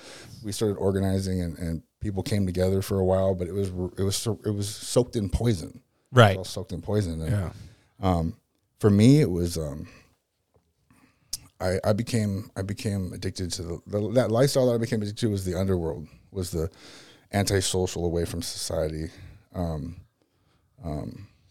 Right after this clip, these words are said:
Speaker 1: like, the darkness.
Speaker 3: Mm-hmm.
Speaker 1: I became, I became addicted to that darkness because I,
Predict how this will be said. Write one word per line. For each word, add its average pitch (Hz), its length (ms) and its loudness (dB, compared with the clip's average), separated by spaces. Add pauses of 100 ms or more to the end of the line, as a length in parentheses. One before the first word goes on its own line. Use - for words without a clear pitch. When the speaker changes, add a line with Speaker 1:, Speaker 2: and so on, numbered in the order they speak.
(500)
Speaker 1:
like, - 160 -16 (1600)
the 90 80 0
darkness. - 540 0 (340)
Speaker 3:
Mm-hmm. 104 240 -20 (260)
Speaker 1:
I 87 60 -4
became, 90 420 0
I 87 60 0
became 95 460 0
addicted 87 340 -2
to 92 80 2
that 87 160 0
darkness 85 460 2
because 92 320 0
I, 95 140 4